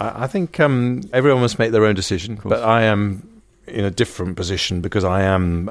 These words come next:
Speaker 2: Yeah.
Speaker 1: responsible for the nation's finances.
Speaker 2: Mm.
Speaker 1: And so I think there is a particular interest
Speaker 2: Yes.
Speaker 1: in the Chancellor's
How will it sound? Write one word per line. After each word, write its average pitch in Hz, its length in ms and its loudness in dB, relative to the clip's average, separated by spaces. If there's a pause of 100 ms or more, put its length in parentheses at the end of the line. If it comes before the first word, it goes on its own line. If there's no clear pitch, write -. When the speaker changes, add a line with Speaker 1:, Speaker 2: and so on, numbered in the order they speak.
Speaker 2:
Yeah. 87 280 -4
Speaker 1:
responsible 95 640 0
for 90 200 -2
the 90 100 0
nation's 85 600 -4 (260)
finances. 85 960 -2 (500)
Speaker 2:
Mm. 98 100 -10
Speaker 1:
And 87 140 -4
so 87 440 2
I 90 80 -6
think 90 340 -4 (540)
there 98 160 4
is 87 80 0
a - 20 -2
particular - 560 -2
interest 87 480 0
Speaker 2:
Yes. 85 160 0
Speaker 1:
in 82 320 -6
the - 100 -12
Chancellor's 85 680 -6